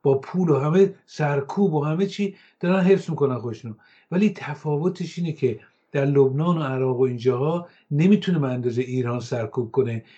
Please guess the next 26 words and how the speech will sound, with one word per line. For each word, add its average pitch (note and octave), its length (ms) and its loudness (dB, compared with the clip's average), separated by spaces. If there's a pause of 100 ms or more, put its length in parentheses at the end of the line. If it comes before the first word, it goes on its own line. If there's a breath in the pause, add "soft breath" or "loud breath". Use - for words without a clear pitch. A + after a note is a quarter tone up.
(140 soft breath)
میاد F3+ 240 4
از D#3+ 140 -2
اهرم‌های C#3 520 0
دیگه B2+ 440 0 (260 soft breath)
مثل D3 220 -2
پول B2+ 260 -4
خرج B2 340 -2
کردن C3+ 360 0
و D#3 40 2
اینها D3 480 0 (240 loud breath)
استفاده D3 480 2
می‌کنه. A#2 360 -6 (360 soft breath)
بنابراین G3 540 4 (380 soft breath)
بیخود D#3 720 2
نیست F3+ 280 0
مردم C#3 400 -2
نگاهشون A#2+ 560 -2
به A2 80 -4
حزب G#2+ 260 -4
الله G#2 200 -4
است. F2+ 160 -20 (300 soft breath)
ریشه E3+ 380 4
بسیاری F3 540 2
از D#3+ 100 2
مشکلات C#3 580 0
مردمه. A2+ 560 -4